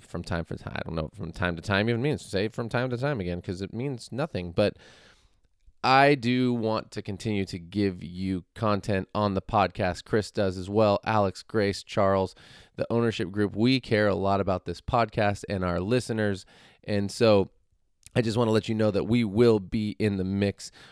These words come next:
We are just creatively, uh, just spent. And so what we are doing is we're trying to put a lot of intentional time into what we would like to do and how we would like to pursue the future of this podcast. Chris and I will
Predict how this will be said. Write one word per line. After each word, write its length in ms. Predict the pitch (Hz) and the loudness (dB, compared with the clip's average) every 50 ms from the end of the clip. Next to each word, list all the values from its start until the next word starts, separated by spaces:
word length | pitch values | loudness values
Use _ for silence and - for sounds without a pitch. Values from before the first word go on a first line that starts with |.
| _ - | _ -2
We 320 | 113 120 120 117 113 - | 2 2 4 4 4 2
are 120 | - 104 | 2 0
just 380 | 95 87 98 92 - - _ _ | 0 -2 -4 -4 -6 -8 _ _
creatively, 920 | - - - 120 110 107 110 107 107 104 98 104 104 104 98 98 95 90 - - - _ _ _ - | -16 -10 -6 -4 -2 0 0 0 0 -2 -4 -4 -4 -4 -2 -2 -4 -4 -6 -10 -20 _ _ _ -6
uh, 480 | - 98 92 87 87 87 85 85 85 - - - - _ _ _ _ _ _ _ _ | -2 -2 0 0 0 0 0 -2 -2 -4 -6 -8 -14 _ _ _ _ _ _ _ _
just 420 | - - 98 98 - - - - | -6 -6 -6 -6 -6 -8 -8 -8
spent. 560 | - - _ - 113 110 90 98 110 - - | -10 -10 _ -2 -2 -2 -2 -4 -8 -10 -8
And 220 | - - 101 98 - | -2 0 0 0 4
so 160 | - 113 107 | 4 4 6
what 180 | 107 120 - | 6 6 6
we 120 | - 131 120 | 6 6 6
are 100 | 117 113 | 6 4
doing 260 | 107 123 127 127 123 | 4 4 2 2 2
is 100 | 113 104 | 0 0
we're 100 | 104 98 | -2 -4
trying 200 | - - 104 98 | -4 -4 -4 -4
to 40 | 95 | -2
put 140 | - 107 98 | 0 0 0
a 40 | |
lot 180 | 95 92 95 95 | 2 2 2 2
of 80 | 90 87 | 2 0
intentional 500 | 87 87 - 113 117 113 - 131 120 110 | -2 -2 0 0 2 4 4 4 4 4
time 380 | - 117 113 107 107 107 107 - - - - - _ _ - | 4 4 4 6 6 6 4 2 -2 -14 -20 -20 _ _ 4
into 440 | 120 123 123 120 101 - 113 107 101 | 6 6 6 6 4 4 6 6 6
what 300 | 98 98 101 120 127 - - | 4 4 6 4 4 4 4
we 120 | 123 113 | 4 6
would 140 | 104 101 95 | 6 4 4
like 240 | 95 107 117 113 - | 4 2 0 0 2
to 100 | - 107 | 0 -2
do 400 | 95 92 101 110 107 107 110 - - | 0 4 6 6 8 8 6 6 4
and 180 | 104 92 92 | 0 0 -2
how 320 | 95 - - 113 110 110 113 | -4 -4 -2 2 4 6 6
we 100 | 117 117 | 6 6
would 120 | 107 101 | 6 6
like 140 | 101 98 - | 4 2 2
to 100 | - 98 | -2 -4
pursue 400 | - - 95 - - - 120 107 | -2 -2 -2 -2 0 2 2 2
the 100 | 90 90 | 2 0
future 420 | - - - 131 117 - - 104 | -2 -2 -2 -2 0 2 2 2
of 100 | 98 90 | 2 2
this 120 | 92 92 - | 0 -4 -4
podcast. 720 | - - 110 90 90 87 - - 101 90 90 90 - - - - - - - - - | -2 0 2 2 2 0 0 0 0 2 2 0 -4 -6 -16 -20 -20 -20 -20 -12 -2
Chris 240 | - - 123 120 - | 4 4 4 4 4
and 80 | 120 | 4
I 80 | 110 107 | 4 4
will 220 | 92 85 85 78 | 4 2 0 -2